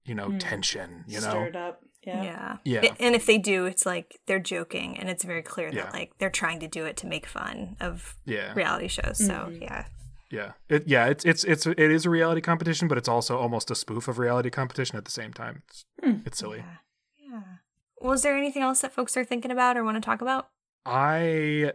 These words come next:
Speaker 1: I, I'm, I'm late on this, but I finally listened to the Olivia Rodrigo album. No hot takes here. It's good.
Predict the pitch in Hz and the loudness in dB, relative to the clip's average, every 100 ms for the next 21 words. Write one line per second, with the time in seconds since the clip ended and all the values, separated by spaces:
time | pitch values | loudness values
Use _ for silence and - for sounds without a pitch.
0 | - 139 147 135 143 127 131 123 117 135 | -2 -2 2 4 4 4 2 2 6 8
1 | 165 175 190 196 240 - - - _ _ | 8 8 8 4 2 -2 -4 -6 _ _
2 | _ _ - 131 123 - - 131 156 165 | _ _ 2 6 6 4 4 6 6 6
3 | 160 147 151 156 147 143 143 - 147 143 | 4 4 4 4 4 2 0 0 2 4
4 | 135 131 135 131 135 127 120 110 104 117 | 4 4 4 2 2 4 2 0 0 2
5 | 156 165 165 165 170 180 190 - _ _ | 4 6 8 6 6 6 4 -2 _ _
6 | _ - _ 226 - 127 135 139 156 151 | _ -20 _ -8 -4 2 4 6 4 4
7 | 160 156 - 165 170 180 190 - - 175 | 4 4 4 6 6 6 2 -6 -2 2
8 | - 247 123 | 6 6 6